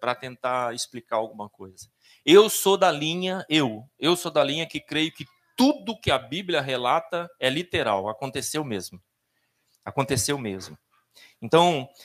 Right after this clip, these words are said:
pra mim, a história de Jonas é, é literal, por alguns motivos, porque o mar onde ele estava é literal,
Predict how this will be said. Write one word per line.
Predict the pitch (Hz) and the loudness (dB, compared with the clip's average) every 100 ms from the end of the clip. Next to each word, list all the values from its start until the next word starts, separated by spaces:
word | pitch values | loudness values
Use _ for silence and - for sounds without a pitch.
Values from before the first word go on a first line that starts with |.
| _ | _
pra | - 151 | 0 2
mim, | 180 190 | 2 2
a | |
história | 175 - 180 180 | 0 0 0 0
de | 180 | -2
Jonas | 135 165 180 175 156 | -4 -2 0 -2 0
é, | 165 165 160 156 - | 2 2 2 -2 -4
é | 151 | -4
literal, | 165 - 160 165 147 | -4 -4 0 2 2
por | 139 185 | 2 2
alguns | 196 233 190 | 4 -2 -6
motivos, | 196 - 170 139 113 104 | -8 -4 -2 -4 -6 -12
porque | - 147 - 170 170 | -8 -8 0 2 2
o | 139 160 | 0 -4
mar | 160 185 190 | 0 2 2
onde | 180 | -2
ele | 175 | -4
estava | 165 - 156 180 185 180 180 - _ _ - | -4 -2 0 2 0 0 -2 -8 _ _ -2
é | |
literal, | 151 170 170 160 196 131 104 | 0 0 0 2 2 0 -6